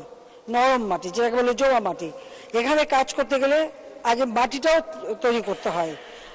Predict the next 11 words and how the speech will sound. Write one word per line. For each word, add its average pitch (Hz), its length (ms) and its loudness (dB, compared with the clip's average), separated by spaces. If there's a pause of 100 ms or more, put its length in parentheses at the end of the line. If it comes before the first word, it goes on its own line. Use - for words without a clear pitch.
আমরা 226 220 2
এখন 285 160 2
আধুনিক 254 400 2
পদ্ধতিতে 254 460 -2
করে 254 240 2
যাচ্ছি, 262 460 -2 (100)
যার 233 200 2
জন্য 254 180 -2
রাস্তাগুলি 247 500 0
টেকসই 240 400 0
হচ্ছে। 269 340 -4